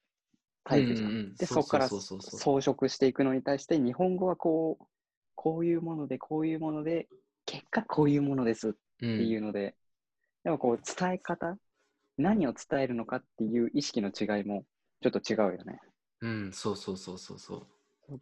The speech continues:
Speaker 2: 本当。
Speaker 1: そう、だからこそこう、日本ってこういうもので、みたいな風に空気感を大事にするから、こう空気を読む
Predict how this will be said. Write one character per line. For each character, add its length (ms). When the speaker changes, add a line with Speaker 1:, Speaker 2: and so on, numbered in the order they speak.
Speaker 2:
本 180
当。 180
Speaker 1:
そ 100
う、 20
だ 120
か 100
ら 80
こ 120
そ 120
こ 500
う、 160
日 100
本 180
っ 40
て 360
こ 240
う 60
い 140
う 60
も 160
の 140
で、 480
み 120
た 100
い 40
な 80
風 140
に 100
空 240
気 140
感 200
を 60
大 240
事 100
に 120
す 180
る 100
か 140
ら、 140
こ 180
う 60
空 240
気 160
を 40
読 160
む 120